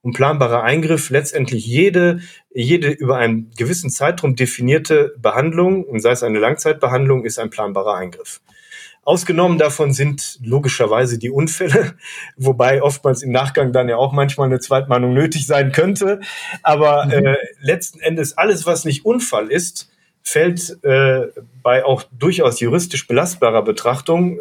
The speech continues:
Speaker 1: äh, dieses siebenundzwanzig b, so heißt der Paragraph, unter diesen Paragraphen und eröffnet jedem Patienten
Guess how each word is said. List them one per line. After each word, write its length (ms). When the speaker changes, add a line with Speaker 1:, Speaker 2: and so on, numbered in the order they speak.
Speaker 1:
äh, 200
dieses 300
siebenundzwanzig 640
b, 240
so 160
heißt 220
der 60
Paragraph, 680
unter 300
diesen 240
Paragraphen 840
und 400
eröffnet 840
jedem 500
Patienten 880